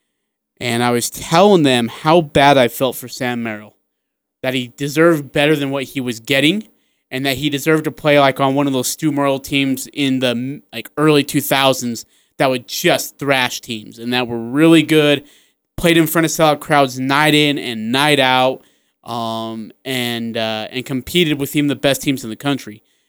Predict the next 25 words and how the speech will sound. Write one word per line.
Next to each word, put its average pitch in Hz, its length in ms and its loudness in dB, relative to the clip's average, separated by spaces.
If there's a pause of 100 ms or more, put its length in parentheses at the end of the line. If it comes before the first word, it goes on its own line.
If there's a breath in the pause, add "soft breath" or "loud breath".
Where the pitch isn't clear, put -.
(180)
Like, 117 100 -12
Sam 190 400 0
deserved 131 500 -2
that. 104 260 -10 (580)
And, 113 460 -8
uh, 110 400 -6 (280)
and 127 120 -6
then 139 260 0
along, 139 420 2
of 127 80 -10
course, 151 320 -2
comes 139 440 -2
along 143 460 0
Cro-, 151 340 0 (140)
Craig 156 280 2
Smith, 156 460 0
uh, 139 80 -4
due 139 180 0
to 139 140 -8
the 135 60 -4
great 147 440 2
mindset 147 520 0
of 123 120 -2
John 139 220 0
Hartwell, 151 520 4